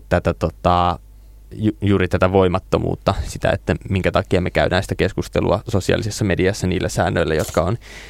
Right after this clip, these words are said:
esitellyt nimenomaan nämä sosiaalisen median jättiyhtiöt, eikä omilla ehdoillemme, tai että onko meillä mitään sananvaltaa oikeasti siihen, millä tavalla me käydään,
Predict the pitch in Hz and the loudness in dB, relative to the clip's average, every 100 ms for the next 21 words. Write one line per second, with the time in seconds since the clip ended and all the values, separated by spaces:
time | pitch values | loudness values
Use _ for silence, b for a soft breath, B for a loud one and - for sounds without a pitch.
0 | B - - - 80 82 92 - - - | B 0 0 0 0 0 -2 -6 -16 -20
1 | - 107 90 92 80 80 76 - - 80 | -8 -2 0 0 0 0 0 -2 -2 -2
2 | 98 110 80 71 87 104 90 - - 104 | -2 -2 -2 -2 -2 -2 -2 -2 -2 -2
3 | - 85 80 92 92 92 - 101 101 95 | 0 0 0 -2 0 -2 0 0 0 0
4 | 87 92 101 95 90 90 90 - 92 82 | 0 0 2 2 0 -2 -2 0 0 -2
5 | - 82 85 - 92 110 101 - 78 - | -4 -4 -4 -2 -2 0 -2 0 -2 -2
6 | - 95 - - 104 - 98 101 104 95 | -2 -2 -2 -4 -4 -2 0 0 -2 -2
7 | - 90 87 90 - 92 95 101 | 0 0 -2 -4 -2 -2 0 -2